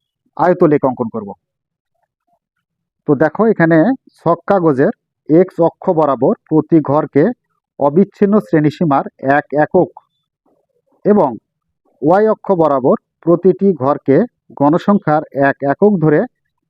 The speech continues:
আয়তলেখ আঁকা হলো। এক্স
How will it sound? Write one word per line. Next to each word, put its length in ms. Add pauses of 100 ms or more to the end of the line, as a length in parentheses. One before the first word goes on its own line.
(120)
আয়তলেখ 440 (160)
আঁকা 220 (480)
হলো। 220 (1080)
এক্স 240